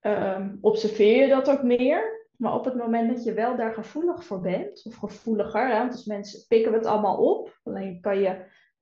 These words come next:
ehm, kan ik het makkelijker parkeren, omdat ik natuurlijk de hele dag eigenlijk, eh, verhalen krijg van mensen.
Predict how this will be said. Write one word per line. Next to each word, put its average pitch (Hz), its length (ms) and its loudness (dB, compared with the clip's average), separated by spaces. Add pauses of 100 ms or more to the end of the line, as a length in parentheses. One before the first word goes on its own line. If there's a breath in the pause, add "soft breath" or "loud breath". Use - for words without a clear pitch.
ehm, 175 500 -4 (200)
kan 196 160 -6
ik 196 80 -6
het 208 140 -4
makkelijker 240 480 -2
parkeren, 262 600 -2
omdat 214 240 -2
ik 175 60 -6
natuurlijk - 320 -14
de 185 60 -2
hele 185 200 -4
dag 214 480 -2
eigenlijk, 240 460 -8
eh, 220 440 0
verhalen 220 560 0
krijg - 400 -4
van 247 160 -4
mensen. 262 520 -4